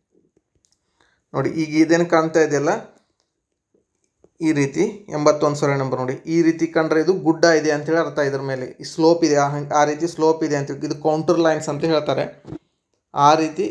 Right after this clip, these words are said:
ಗುಡ್ಡ, ಈ ರೀತಿನೇ ಗುಡ್ಡ, ಎಷ್ಟು ಸಡನ್ನಾಗಿ ಏ-, ಏ-, ಏರಿದೆ ಅಂತೇಳಿ ನೀವು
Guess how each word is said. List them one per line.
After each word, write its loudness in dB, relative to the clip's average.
ಗುಡ್ಡ, -8
ಈ 0
ರೀತಿನೇ -2
ಗುಡ್ಡ, 0
ಎಷ್ಟು -6
ಸಡನ್ನಾಗಿ 2
ಏ-, 2
ಏ-, 2
ಏರಿದೆ 2
ಅಂತೇಳಿ -4
ನೀವು 0